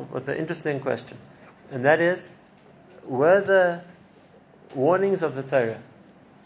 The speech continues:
about Klal Yisrael being destroyed from Eretz Yisrael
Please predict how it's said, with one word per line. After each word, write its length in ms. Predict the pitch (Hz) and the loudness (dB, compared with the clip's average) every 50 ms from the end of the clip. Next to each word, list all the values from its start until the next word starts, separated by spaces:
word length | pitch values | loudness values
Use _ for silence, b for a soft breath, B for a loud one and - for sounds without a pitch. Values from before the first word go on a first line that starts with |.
| - - | -18 -12
about 560 | - 135 117 139 143 143 139 - 139 135 - | -10 0 4 4 4 4 2 -2 -8 -12 -6
Klal 220 | - 156 160 170 175 | -2 0 0 0 0
Yisrael 280 | 170 - - 156 139 | -2 -4 -4 -4 -4
being 180 | 127 139 139 127 | -4 -6 -6 -6
destroyed 360 | 120 117 - - 151 143 127 | -8 -10 -8 -4 -4 -4 -2
from 80 | 123 127 | -4 -6
Eretz 200 | 123 117 117 120 | -6 -6 -8 -12
Yisrael 420 | 117 - - 147 143 151 170 190 | -16 -10 -2 0 0 2 0 0